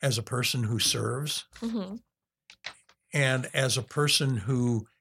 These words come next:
Speaker 1: is worthy of mentorship. The best mentors have a lot of people that want their mentoring. And it makes sense for a mentor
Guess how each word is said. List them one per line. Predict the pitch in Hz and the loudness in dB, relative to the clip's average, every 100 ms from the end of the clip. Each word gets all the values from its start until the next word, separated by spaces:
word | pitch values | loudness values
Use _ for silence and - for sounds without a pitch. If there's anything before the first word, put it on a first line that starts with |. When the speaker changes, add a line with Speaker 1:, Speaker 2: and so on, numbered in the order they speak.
| _ | _
Speaker 1:
is | 156 107 | 0 0
worthy | 110 131 139 120 | 2 4 4 2
of | 117 | 0
mentorship. | 110 113 113 135 - 165 180 _ _ _ _ _ _ _ _ _ _ _ _ _ _ _ _ _ _ - | 0 -2 0 0 0 -2 -6 _ _ _ _ _ _ _ _ _ _ _ _ _ _ _ _ _ _ -8
The | |
best | 117 202 - | 0 4 4
mentors | 143 170 - 113 101 - - _ _ _ - | 4 2 0 -2 -2 -4 -8 _ _ _ -6
have | 131 | -4
a | 110 | -2
lot | 139 | -4
of | 120 | -6
people | - 147 104 | -6 -8 -6
that | 101 - | -10 -8
want | 110 113 101 - _ _ _ _ _ _ _ _ - | -4 -4 -6 -12 _ _ _ _ _ _ _ _ -8
their | 104 | -6
mentoring. | 104 101 - - _ _ _ _ _ _ _ _ _ | -6 -6 -10 -14 _ _ _ _ _ _ _ _ _
And | 135 123 113 101 - _ _ - | 0 0 0 -2 -10 _ _ -2
it | 143 139 | -2 2
makes | 156 185 - | 0 2 4
sense | - 208 175 139 - | 4 4 2 2 0
for | - 135 123 | 0 -2 0
a | |
mentor | 120 131 165 - 107 107 113 | 2 0 0 -4 -4 -2 -4